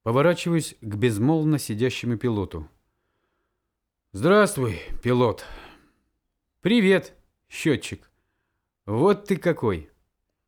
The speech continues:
«Так вот ты какой северный олень». «Да оленя тебе не хватит весу». «Да и рога вырастить – непростая задача».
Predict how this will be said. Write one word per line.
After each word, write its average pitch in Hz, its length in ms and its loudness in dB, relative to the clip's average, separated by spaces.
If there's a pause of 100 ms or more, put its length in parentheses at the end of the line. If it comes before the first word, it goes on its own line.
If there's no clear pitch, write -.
(180)
«Так 131 280 0
вот 185 340 2
ты 170 140 0
какой 151 400 2
северный 127 720 0
олень». 107 640 -2 (560)
«Да 165 300 4
оленя 220 280 4
тебе 214 280 2
не 214 100 2
хватит 185 400 0
весу». 143 460 0 (1040)
«Да 95 200 -2
и 170 100 6
рога 165 360 6
вырастить – 127 680 -2
непростая 104 640 -2
задача». 95 580 -4